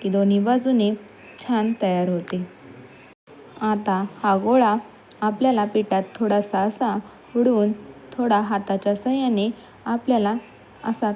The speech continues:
तयार करून घ्यायचा आहे आणि दोन्ही बाजूने हलक्या हाताने आपली पोळी छान अशी लाटून घ्यायची आहे. इथे पाहू शकता एकदम हलक्या हाताने आपण छान दोन्ही बाजूने न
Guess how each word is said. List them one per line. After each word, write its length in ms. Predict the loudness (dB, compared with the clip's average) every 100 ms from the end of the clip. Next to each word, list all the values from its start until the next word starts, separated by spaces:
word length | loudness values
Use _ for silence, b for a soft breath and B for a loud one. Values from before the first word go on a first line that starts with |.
| -2
तयार 260 | -2 -2
करून 380 | -2 -2 0 0
घ्यायचा 300 | 0 -2 -2
आहे 240 | -4 -2 -6 B B B -4
आणि 260 | 0 0
दोन्ही 340 | 0 0 0 0
बाजूने 460 | 0 0 0 0
हलक्या 440 | 0 0 -2 -2 -4
हाताने 420 | -2 -2 0 0
आपली 380 | -2 0 0 0
पोळी 420 | 0 0 2 0
छान 340 | -4 -6 -4
अशी 300 | -4 -4 -6 -6 B B
लाटून 420 | -4 -2 -2 0
घ्यायची 320 | 2 0 0 -4
आहे. 160 | -4 -8 B B -4
इथे 240 | -4 -2
पाहू 260 | -2 0 0
शकता 440 | 0 -2 -2 -4 -2
एकदम 380 | -4 -2 -2 0
हलक्या 340 | 0 0 -2
हाताने 360 | -4 -2 -2 0
आपण 360 | -2 0 0 0 -6 -8
छान 240 | -4 -2 0
दोन्ही 300 | 0 2 2
बाजूने 500 | 2 2 2 0 -2 B B B
न 160 | 0